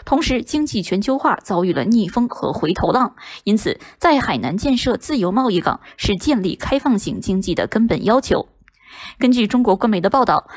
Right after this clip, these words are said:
海南自由贸易港的实施范围是海南岛的全岛，到二零二五年要初步建立以贸易自由便利和投资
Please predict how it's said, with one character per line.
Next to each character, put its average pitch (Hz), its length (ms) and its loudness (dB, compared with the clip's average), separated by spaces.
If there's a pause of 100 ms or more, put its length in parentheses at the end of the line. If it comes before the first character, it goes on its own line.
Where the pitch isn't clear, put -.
(100)
海 247 180 0
南 254 180 2
自 330 200 -4
由 262 120 2
贸 302 160 -2
易 226 120 -2
港 - 200 -4
的 143 140 -2
实 - 180 -6
施 247 160 0
范 277 200 2
围 156 240 -2
是 - 160 -2
海 - 220 -4
南 147 180 -4
岛 165 120 0
的 156 120 0
全 - 260 -4
岛， 175 220 0 (320)
到 320 120 4
二 330 220 4
零 233 180 -2
二 285 160 0
五 208 160 -4
年 - 220 -8
要 170 160 0
初 320 240 -4
步 226 160 -2
建 220 240 0
立 202 200 -2
以 151 160 -8
贸 214 220 2
易 160 140 -2
自 233 220 -4
由 156 160 0
便 240 200 2
利 220 220 0 (220)
和 202 160 0
投 170 260 0
资 196 240 0